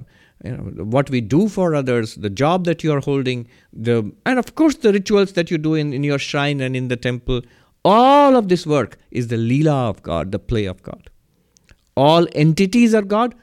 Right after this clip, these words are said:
and all activities are the play of God. So this person is immersed in God. And a very ancient verse,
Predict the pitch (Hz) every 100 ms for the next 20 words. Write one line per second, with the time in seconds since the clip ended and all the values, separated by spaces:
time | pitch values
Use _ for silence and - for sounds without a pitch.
0 | - 127 - 156 165 165 139 - 175 165
1 | 165 131 117 - 104 98 - - - -
2 | _ _ _ _ _ _ _ _ _ _
3 | _ _ _ - 95 160 - 104 - 98
4 | 143 - 175 170 185 226 214 185 - 117
5 | 95 82 73 - _ _ _ _ _ _
6 | _ _ _ - 127 107 _ _ _ _
7 | _ _ _ _ _ _ _ _ _ _
8 | _ _ _ _ _ - 113 110 113 160
9 | 160 151 165 160 175 156 120 127 139 -
10 | - - _